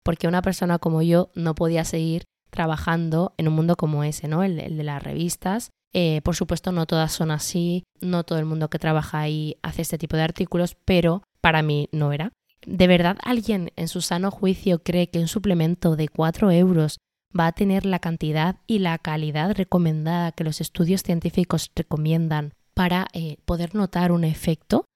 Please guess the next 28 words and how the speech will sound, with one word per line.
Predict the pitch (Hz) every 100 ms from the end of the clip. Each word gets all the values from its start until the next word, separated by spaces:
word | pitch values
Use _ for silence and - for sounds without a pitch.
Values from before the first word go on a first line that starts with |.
| _ _ _ -
En | 196
el | 185
episodio | 175 170 - 220
de | 247 240
hoy | 214 -
me | 190
gustaría | 170 160 175 165
reflexionar | 196 - 202 - 185 175
sobre | 180 202 185
la | 175 151
industria | 151 160 - 208
de | 180
los | 170
suplementos | 165 147 151 180 180 180 240 -
y |
concretamente | 180 165 160 156 202 180 180 202 254 _ _ _
sobre | - - 160 151
uno | 175
de | 220
los | 190
ingredientes | 175 160 151 151 190 190
más | 165
buscados | 220 214 - 165 202
en | 175
suplementación, | 165 156 151 143 135 - 165 160
¿no? | 160
El | 269
colágeno. | - 147 143 - 180